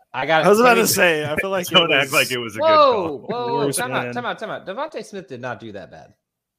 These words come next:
Speaker 3: No, but don't act like it was a good call.
Speaker 2: Could have been, could have been better.
Speaker 1: I mean, I won.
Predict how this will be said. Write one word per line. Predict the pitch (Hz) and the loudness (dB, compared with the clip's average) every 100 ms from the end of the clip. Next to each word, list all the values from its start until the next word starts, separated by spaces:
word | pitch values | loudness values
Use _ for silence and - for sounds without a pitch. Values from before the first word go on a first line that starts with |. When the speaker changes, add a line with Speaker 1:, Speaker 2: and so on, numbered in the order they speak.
| _ _ _ _ | _ _ _ _
Speaker 3:
No, | 151 139 85 87 _ - | -14 -12 -12 _ _ -6
but | 123 117 _ | -6 -6 _
don't | 180 160 | -4 0
act | 120 117 | 0 0
like | 107 | -4
it | 98 | -6
was | 87 | -10
a | |
good | 90 87 82 | -14 -16 -14
call. | 82 | -12
Speaker 2:
Could | 131 | -12
have | 123 | -12
been, | 117 113 113 _ | -14 -16 -20 _
could | - | -12
have | 120 | -12
been | 110 107 | -14 -14
better. | 113 117 117 _ _ _ _ _ _ _ _ _ | -16 -16 -20 _ _ _ _ _ _ _ _ _
Speaker 1:
I | - | -20
mean, | - _ _ _ _ _ _ _ _ | -20 _ _ _ _ _ _ _ _
I | 90 | -16
won. | 85 82 | -12 -14